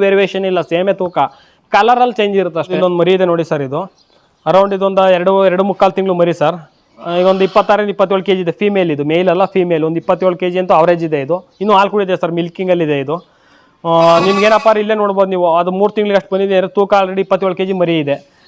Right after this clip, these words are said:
ನೀವು ಇನ್ನೊಂದು ಅಲ್ಲೊಂದು ಅಬ್ಸರ್ವ್ ಮಾಡ್ಬೋದು, ಇನ್ನು ಎರಡು ತಿಂಗಳು ಕಂಪ್ಲೀಟ್ ಆಗಿಲ್ಲ ಸರ್ ಅಲ್ಲಿ ಮಲಗಿರೋ ಅಂತನಿಗೆ. ಇಲ್ಲೊಂದು ಬ್ಲ್ಯಾಕ್ ಹೆಡ್ ಮರಿ ಇದೆ, ತೋರಿಸ್ತೀನಿ ನಿಮ್ಗೆ ಹಿಡಿದ್ಬಿಟ್ಟು. with date of birth ಬೇಕಾದ್ರೆ ಕೊಟ್ಬಿಡ್ತೀನಿ ನಾನು ಇವ್ರದ್ದೆಲ್ಲ. ಇಲ್ಲಮ್ಮ ಸರ್ ನೋಡಿ,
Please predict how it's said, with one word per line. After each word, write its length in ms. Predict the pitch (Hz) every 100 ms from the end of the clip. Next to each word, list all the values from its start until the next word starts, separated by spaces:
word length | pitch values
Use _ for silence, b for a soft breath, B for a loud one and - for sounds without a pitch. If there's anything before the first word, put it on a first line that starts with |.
| _
ನೀವು 100 | 185 202
ಇನ್ನೊಂದು 200 | 214 202
ಅಲ್ಲೊಂದು 340 | 196 208 202 180
ಅಬ್ಸರ್ವ್ 260 | 190 196 185
ಮಾಡ್ಬೋದು, 520 | 160 156 180 - _ 196
ಇನ್ನು 120 | 214 196
ಎರಡು 140 | 202 196
ತಿಂಗಳು 180 | 220
ಕಂಪ್ಲೀಟ್ 280 | 208 202 202
ಆಗಿಲ್ಲ 180 | 196 185
ಸರ್ 160 | 165 170
ಅಲ್ಲಿ 140 | 165
ಮಲಗಿರೋ 320 | 160 170 175 165
ಅಂತನಿಗೆ. 340 | 151 147 160 165 _ _ 165
ಇಲ್ಲೊಂದು 340 | 160 160 156
ಬ್ಲ್ಯಾಕ್ 240 | 147 156 185
ಹೆಡ್ 100 | 170
ಮರಿ 200 | 170 175
ಇದೆ, 180 | 160 156
ತೋರಿಸ್ತೀನಿ 340 | 190 202 - 170
ನಿಮ್ಗೆ 160 | 143
ಹಿಡಿದ್ಬಿಟ್ಟು. 400 | 143 147 156 139 170 - _ _ _ _ _ _ 190
with 140 | 202
date 260 | 208 208 220
of 40 | 226
birth 180 | 208 208
ಬೇಕಾದ್ರೆ 240 | 196 214 202
ಕೊಟ್ಬಿಡ್ತೀನಿ 380 | 175 180 175 156
ನಾನು 160 | 143 139
ಇವ್ರದ್ದೆಲ್ಲ. 320 | 139 139 135 120 _ _ _ _ _ _ _ _ _ _ _ _ _ _ _ - _ _ _ - _ 165
ಇಲ್ಲಮ್ಮ 240 | 156 160 - _ _ _ _ _ _ _ _ _ - - _ _ _ _
ಸರ್ 160 | 190 175
ನೋಡಿ, 160 | 196